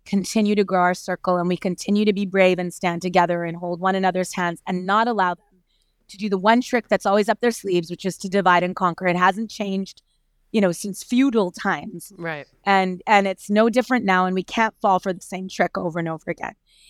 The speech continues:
Speaker 1: It's even happening, you know, it really pains me, but here we are in Pride Month. It's even happening in our queer community,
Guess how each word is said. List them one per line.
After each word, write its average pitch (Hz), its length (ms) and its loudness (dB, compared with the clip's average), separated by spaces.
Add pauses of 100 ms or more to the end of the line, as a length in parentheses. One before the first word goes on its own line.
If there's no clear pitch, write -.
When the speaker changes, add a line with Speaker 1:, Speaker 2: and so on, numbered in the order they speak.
(120)
Speaker 1:
It's 269 160 -4
even 339 220 2
happening, 240 360 0
you 247 80 0
know, 240 120 4
it 233 120 0
really 269 240 0
pains 226 380 -2
me, 185 120 -4
but 180 200 -4
here 214 140 0
we 233 100 2
are 214 100 6
in 208 120 -2
Pride 214 240 2
Month. 190 240 -8
It's 226 180 -4
even 285 160 2
happening 220 380 2
in 190 80 2
our 180 100 0
queer 190 220 -4
community, 185 560 -4